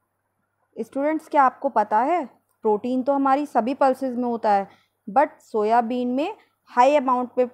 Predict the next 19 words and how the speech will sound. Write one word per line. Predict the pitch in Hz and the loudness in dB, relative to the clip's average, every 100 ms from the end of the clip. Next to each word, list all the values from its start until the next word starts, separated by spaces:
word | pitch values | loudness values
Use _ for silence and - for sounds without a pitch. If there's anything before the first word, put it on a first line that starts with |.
| _ _ _ _ _ _ - | _ _ _ _ _ _ 2
प-, | 233 226 220 | 4 2 0
प्रोटीन | 233 220 233 | -4 -4 -6
होता | 220 202 202 | -6 -4 -2
है, | 202 | -2
यानी | 202 208 220 | -2 -2 -4
कि | 220 359 427 _ _ _ _ | -4 -6 -6 _ _ _ _
सोयाबीन | 240 240 226 269 | 0 0 0 -4
क्या | 254 254 | 0 2
है | 254 | 4
हमारा? | 269 262 269 370 480 _ _ _ _ _ - | 2 2 2 2 -2 _ _ _ _ _ -4
Rich | 226 285 - | -2 -2 0
of | 262 247 240 | -2 0 -2
protein, | 214 214 190 180 180 _ _ _ _ - | -2 -4 -10 -12 -16 _ _ _ _ -8
रिच | 240 311 | -6 -6
सोर्स | - 254 254 269 262 | -4 2 2 2 0
है | 247 | 0
ये | 240 220 | 0 -4
प्रोटीन | - 208 208 196 | -4 -6 -6 -10
का। | 185 185 170 | -6 -6 -6